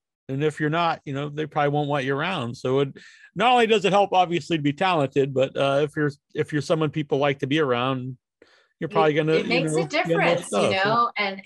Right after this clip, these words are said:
Speaker 2: and not be a pretentious nice, you know, like, generally be nice and happy to be there and be inquisitive. And, and if you're funny, even better. People are gonna love having you <laughs> around, you know? So, uh, yes, talent is definitely an element, but that is not the,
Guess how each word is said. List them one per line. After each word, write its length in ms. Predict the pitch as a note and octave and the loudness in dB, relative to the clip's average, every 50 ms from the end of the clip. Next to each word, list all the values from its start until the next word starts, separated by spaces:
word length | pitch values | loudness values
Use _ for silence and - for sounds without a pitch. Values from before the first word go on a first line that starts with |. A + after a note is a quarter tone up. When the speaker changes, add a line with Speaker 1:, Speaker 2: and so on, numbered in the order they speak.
| - | -6
Speaker 2:
and 160 | F#3 F#3+ F#3+ | -6 -6 -4
not 260 | G3 G#3+ A3+ B3 B3 - - | -2 -2 -2 -2 -2 -4 -6
be 140 | G#3+ G#3 G3+ | -6 -6 -6
a 60 | G3 | -6
pretentious 720 | - - G#3 G3+ - - E3+ F#3+ G#3 - F3+ E3+ - - D#3 | -6 -8 -10 -10 -12 -14 -14 -14 -12 -10 -10 -10 -12 -12 -10
nice, 380 | C3+ C3+ E3 G3+ G3+ - - - | -10 -8 -8 -8 -10 -12 -12 -10
you 80 | G3+ | -8
know, 160 | F3+ E3+ F3 | -6 -6 -4
like, 240 | F3 F#3 F#3 F#3 - _ _ - | -2 -2 -2 -4 -6 _ _ -4
generally 280 | B3+ D4 E4 E4+ F4 F4 | -4 -4 -2 -4 -4 -6
be 120 | E4+ D#4+ | -4 -4
nice 320 | D#4 E4+ G4+ G#4+ G4 - - | -4 -2 -2 -4 -4 -8 -10
and 80 | - F#3 | -8 -4
happy 220 | F#3 - - B3 | -4 -4 -4 -4
to 100 | A#3 A#3 A3+ | -6 -6 -8
be 140 | C4 D#4+ D#4+ | -10 -10 -6
there 260 | C4 G#3 F#3+ E3+ D#3 | -4 -2 -2 -2 -2
and 100 | D#3+ E3 | -4 -8
be 300 | E3+ F#3 G3+ G3+ G3 _ _ _ _ _ _ _ _ _ - - | -12 -12 -12 -12 -12 _ _ _ _ _ _ _ _ _ -10 -10
inquisitive. 800 | A#3 A3+ - - G4 G4 - F4+ C#4 A3+ G3+ F3+ E3 E3 E3 - | -10 -8 -6 -6 -4 -4 -2 -2 -2 0 0 0 0 -2 -4 -4
And, 420 | - F#3 F#3 F3 E3+ E3 E3 E3+ D#3+ _ _ _ _ _ _ - | -4 -2 -2 0 -2 -2 -4 -8 -12 _ _ _ _ _ _ -6
and 120 | G#3 G#3 | -4 -4
if 120 | G#3 G#3 A3 | -4 -4 -4
you're 100 | G#3+ G#3 | -4 -4
funny, 480 | G3+ - B3 C4+ D#4+ D4 A3+ A3 A3 A3 | -4 -4 -4 -2 -2 -2 -4 -4 -4 -4
even 340 | A3+ A#3+ B3+ B3 B3 B3 A#3+ | -6 -6 -6 -6 -6 -6 -4
better. 340 | B3 D4+ F4+ B3+ F#3 E3 - | -2 -2 -2 -2 -4 -4 -6
People 200 | - G#3 G#3 A3 | -8 -10 -8 -8
are 80 | A3 A3 | -6 -6
gonna 140 | B3 B3 C4 | -4 -4 -2
love 240 | C#4+ E4 F#4+ G4+ G4 | 0 0 0 0 -2
having 300 | D4 A3+ G#3 F#3+ F3+ F3+ | -6 -8 -8 -10 -10 -10
you 120 | G#3 A#3 A#3 | -10 -10 -8
<laughs> 20 | A3+ | -8
around, 760 | - A3 - - - G#3 - G#3+ G#3 - A3+ A3 G3+ G3+ - | -8 -8 -6 -6 -6 -8 -8 -8 -10 -10 -12 -14 -14 -14 -18
you 120 | A#3+ A#3 A3+ | -20 -18 -16
know? 320 | F3+ F3 F#3 A3 C4+ D4+ - _ _ _ _ _ _ _ _ | -12 -10 -10 -10 -10 -12 -14 _ _ _ _ _ _ _ _
So, 580 | - G#3+ - G#3 F#3+ F#3 F3+ F3 F3 E3+ F3+ - - | -16 -10 -6 -4 -2 -2 0 0 0 -2 -2 -2 -4
uh, 240 | F#3+ F#3 F3 F3 E3 - | -2 -2 -2 -2 -4 -2
yes, 280 | - - F3 F3 - | -2 -2 -4 -4 -6
talent 360 | - - C4+ C#4+ D#4 E4 D4 A#3+ | -10 -8 -6 -4 -4 -4 -6 -6
is 140 | A3 A3 - | -8 -8 -8
definitely 340 | A3 G#3 G#3 - G#3+ F#3+ F3+ | -8 -8 -8 -8 -10 -14 -12
an 80 | - - | -10 -8
element, 420 | D#3 E3 F#3+ F#3+ F3 D#3 D#3 D#3 - | -6 -6 -6 -6 -6 -8 -10 -8 -8
but 160 | D#3+ D3+ - | -8 -6 -4
that 200 | - F3 F3 F#3+ | -2 -2 -2 -2
is 180 | A3 A#3 A#3 A3 | -2 -4 -4 -4
not 260 | A3+ A3+ G3+ F#3 - - - | -4 -2 -2 -2 -4 -6 -6
the, 140 | F3+ F3 | -8 -8